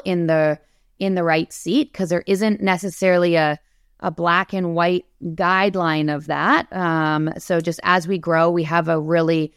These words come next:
a great team out in Vancouver. I'll be back and forth between the two, uh, but I also, I also, I trust that, that team,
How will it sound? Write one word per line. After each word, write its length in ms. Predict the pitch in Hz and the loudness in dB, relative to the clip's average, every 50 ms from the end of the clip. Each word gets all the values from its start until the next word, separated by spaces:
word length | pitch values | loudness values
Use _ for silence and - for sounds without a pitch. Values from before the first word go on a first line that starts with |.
| _ _ _ _ | _ _ _ _
a 80 | - 180 | -8 -6
great 360 | 160 - 180 185 196 - - | -2 0 2 2 2 0 -4
team 320 | - - 190 185 180 175 - - | -6 -6 -4 -2 -2 -4 -2 0
out 280 | 175 175 180 190 - - - | 0 2 2 0 -2 -4 -4
in 360 | 190 180 175 180 185 190 165 | -4 -2 -2 -2 -2 -2 -2
Vancouver. 680 | 170 160 160 160 156 - 175 170 160 202 240 277 277 - _ - | -2 -2 -2 -2 -2 -2 -2 0 0 2 2 2 2 0 _ 0
I'll 180 | 175 180 185 | 2 2 2
be 160 | 175 240 269 | 2 2 0
back 280 | 269 - 180 170 175 - | 2 2 0 0 0 -2
and 140 | 190 185 160 | -4 -6 -4
forth 460 | - 170 160 156 180 240 226 - - | -4 -2 0 2 2 0 -2 -4 -6
between 440 | 190 170 - - - 156 156 156 170 | -6 -6 -4 -4 -2 0 0 0 0
the 80 | 185 | -2
two, 400 | 175 - - 220 240 277 320 311 - | -2 -2 0 0 2 2 2 0 0
uh, 180 | - 165 160 | 0 0 0
but 120 | 156 170 170 | 0 2 0
I 80 | 165 | 2
also, 520 | - - 170 170 165 - 208 226 262 262 - _ _ _ _ _ _ | 2 0 0 0 0 2 2 2 2 0 -2 _ _ _ _ _ _
I 120 | - 170 170 | 0 2 4
also, 320 | 170 156 - - 180 165 - | 2 2 2 0 -2 0 0
I 100 | - 175 | -2 -2
trust 440 | 165 - - - 156 160 - - - | -2 -2 -2 -2 -2 -2 -2 -4 -2
that, 260 | - 160 156 - - _ _ _ _ _ - | 0 0 0 0 -2 _ _ _ _ _ -4
that 200 | 175 165 165 - | -2 -2 -2 -4
team, 540 | - - - 165 160 160 165 196 214 220 | -6 -4 0 2 2 2 2 2 0 0